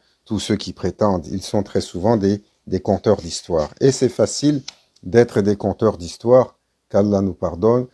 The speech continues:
Et pour le conteur d'histoire aujourd'hui qui vous parle, hein, je n'ai pas la prétention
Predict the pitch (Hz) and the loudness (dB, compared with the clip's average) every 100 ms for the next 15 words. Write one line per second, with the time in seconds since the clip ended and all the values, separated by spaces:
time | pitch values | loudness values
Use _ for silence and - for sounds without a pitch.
0 | _ _ - 104 104 110 107 101 104 - | _ _ -6 -6 -4 -2 0 -2 -4 0
1 | 113 90 95 - 117 104 95 98 101 120 | -2 -2 -6 0 0 2 -2 -6 -4 -6
2 | - 104 98 - 87 76 82 - 87 98 | -6 -4 -2 0 0 -2 -10 -14 -10 -10
3 | - _ - 87 87 - 104 95 - 95 | -12 _ -10 -6 -6 0 2 2 0 -6
4 | - 87 - 104 98 | -6 -8 -6 -6 -6